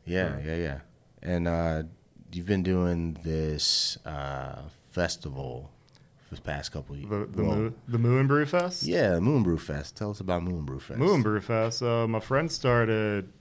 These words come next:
Speaker 2: pre-restaurant thing. There's a restaurant in Charlotte called Moo and Brew.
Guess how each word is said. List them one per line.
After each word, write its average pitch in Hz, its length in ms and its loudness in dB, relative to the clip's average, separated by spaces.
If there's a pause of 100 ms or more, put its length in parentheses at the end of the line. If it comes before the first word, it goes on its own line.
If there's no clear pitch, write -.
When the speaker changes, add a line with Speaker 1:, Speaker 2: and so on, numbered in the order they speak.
(160)
Speaker 2:
pre-restaurant 123 960 0
thing. 95 260 0
There's 98 140 -4
a 95 40 -4
restaurant 101 360 -4
in 95 40 -10
Charlotte 92 440 -4
called 92 260 -4
Moo 90 200 -4
and 85 80 -8
Brew. 85 260 -6